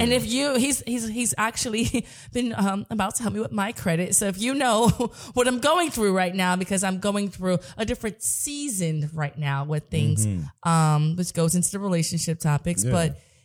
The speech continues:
Speaker 2: it was based on my relationship that he was like, "It's fine. Just come in.
Speaker 1: Absolutely.
Speaker 2: As long as you just show me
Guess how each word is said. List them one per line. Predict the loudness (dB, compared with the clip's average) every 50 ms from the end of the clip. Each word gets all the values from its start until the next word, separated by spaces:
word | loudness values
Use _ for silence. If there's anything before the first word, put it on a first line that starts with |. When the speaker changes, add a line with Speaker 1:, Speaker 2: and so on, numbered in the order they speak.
| _ _ _ _ _ _ _ _ _
Speaker 2:
it | -2 0 2
was | 2 0 2
based | 2 0 0 0 0 0
on | 0
my | 0 2
relationship | 2 2 2 2 2 0 0 -2 -4 -6 -4 -4 -4 -4 -6
that | -6 -6
he | -6 -6 -4
was | -6 -4 -4
like, | -2 -2 -2 -4 -6 _ _ _ _ _ -20 -20 -20 _ _ _ _ -12
"It's | -10 -8 -8
fine. | -6 -4 -2 -2 -2 -2
Just | -2 -4 -6 -4
come | -2 0 0 2
in. | 2 2 2 0 -2
Speaker 1:
Absolutely. | -6 -8 -10 -10 -6 -2 -2 0
Speaker 2:
As |
long | 0 0
as | 0 -2
you | -2
just | -2 -2 0 0 0
show | 0 0 0 0
me | 2 0 0 0 -2